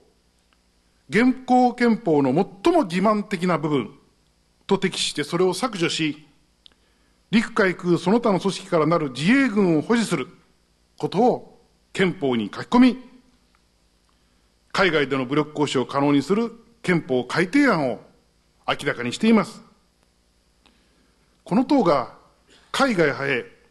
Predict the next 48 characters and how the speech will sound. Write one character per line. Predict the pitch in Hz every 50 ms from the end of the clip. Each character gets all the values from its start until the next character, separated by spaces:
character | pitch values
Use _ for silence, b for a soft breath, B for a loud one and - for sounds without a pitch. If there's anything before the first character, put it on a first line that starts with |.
| _ _ _ _ _ _ _ _ _
憲 | - 269 262 220
法 | - 208 185 175
改 | 185 - 170 175 170
定 | - 180
な | 175 180 170
ど | 165
の | 156 143
問 | 131 135 143 151 147
題 | 139 135 131
で、 | 131 120 110 - - _ _ _ _ _ _ _ _ _ _ _ _ _ -
自 | 131 160 220
民 | 269 294 294 294 285
党 | 294 - - 277 277 277
よ | 269 269
り | 254 233
も | 220 202 190
突 | - 208 220
出 | 208 - - - 285 285 254
し | - -
た | 233 214 - - _ _ _ _ _ _ _ _ _ _ _ _ _ _ _ _ _ _ _ _ _ _ _ _
タ | - - 175
カ | - 190 196 190 190
派 | 190 190
的 | 165 175 -
立 | 180 175 -
場 | 170 160
を | 147 143
し | 131 - - 226
ば | 240 320 294
し | - - 220
ば | 240 269 247 - - - - _ _ _ _ _ _ _ _ _ _ _
打 | - 165
ち | 165 - 160
出 | 180 165
し | -
て | - 160
い | 156
る | 147
こ | - 160
と | - 240
は | 220 165 - - - _ _ _ _ _ _ _ _ _ _ _ _ _ _ _ _ _ _ _ _ _ _ _ _
看 | - - 196 180
過 | - 156
で | 131 139
き | 123 131
ま | 123
せ | 117 127
ん。 | 117